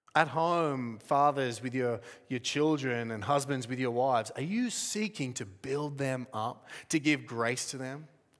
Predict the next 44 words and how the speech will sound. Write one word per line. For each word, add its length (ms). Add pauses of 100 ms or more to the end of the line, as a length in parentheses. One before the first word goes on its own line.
(520)
Or 120
are 20
you 200
the 120
lawmaker 880
and 160
judge 560 (180)
coming 260
home, 240
"This 180
is 120
wrong, 260
this 160
is 100
wrong, 260
this 200
is 140
wrong. 320
You 120
haven't 200
done 220
this." 440 (1500)
We 100
have 120
a 60
beautiful 480
opportunity 640 (260)
as 180
new 160
creatures 460
in 100
Christ 560 (360)
to 120
transmit 540
the 80
grace 420
we've 140
been 160
given 340
to 260
other 180
people 460 (380)
through 320
words. 600